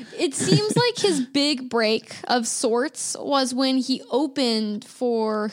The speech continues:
Speaker 1: who was it? Let's find it.
Speaker 2: Jose Gonzalez?
Speaker 1: Uh, no, it wasn't Jose Gonzalez. It's someone else. Um, King.
Speaker 2: Oh, right. You did reference King. And, and, and that,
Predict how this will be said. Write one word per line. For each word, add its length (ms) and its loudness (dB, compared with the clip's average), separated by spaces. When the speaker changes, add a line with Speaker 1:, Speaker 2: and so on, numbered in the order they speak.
Speaker 1:
who 140 2
was 320 -2
it? 180 -4
Let's 220 -8
find 280 -10
it. 100 -8
Speaker 2:
Jose 180 2
Gonzalez? 600 2
Speaker 1:
Uh, 760 -2
no, 280 4
it 40 2
wasn't 260 2
Jose 240 0
Gonzalez. 640 -4
It's 160 -6
someone 340 -2
else. 840 -10
Um, 580 -12
King. 540 -2
Speaker 2:
Oh, 180 6
right. 200 6
You 160 6
did 220 6
reference 400 2
King. 260 2
And, 140 0
and, 260 4
and 180 4
that, 220 4